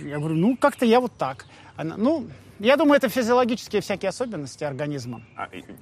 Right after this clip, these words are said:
Speaker 2: пардон, ей
Speaker 1: Причём
Speaker 2: стало,
Speaker 1: я
Speaker 2: ей стало известно о том, что у вас свидание было с женой?
Speaker 1: <laughs> Да я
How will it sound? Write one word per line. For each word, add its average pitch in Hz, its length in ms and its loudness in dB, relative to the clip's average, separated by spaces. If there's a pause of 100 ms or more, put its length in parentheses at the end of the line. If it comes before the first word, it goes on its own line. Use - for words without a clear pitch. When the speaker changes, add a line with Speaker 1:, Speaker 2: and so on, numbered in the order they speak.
Speaker 2:
пардон, 104 280 -4
ей 101 180 -2
Speaker 1:
Причём 202 260 4
Speaker 2:
стало, 131 80 8
Speaker 1:
я 127 100 8
Speaker 2:
ей 127 160 4
стало 127 360 4
известно 147 360 0
о 113 60 0
том, 120 120 -2
что - 140 -6
у - 40 2
вас 101 120 -4
свидание 120 460 0
было 107 380 0
с 101 160 -4
женой? 117 340 -2
Speaker 1:
<laughs> - 40 -14
Да 160 120 2
я 170 260 2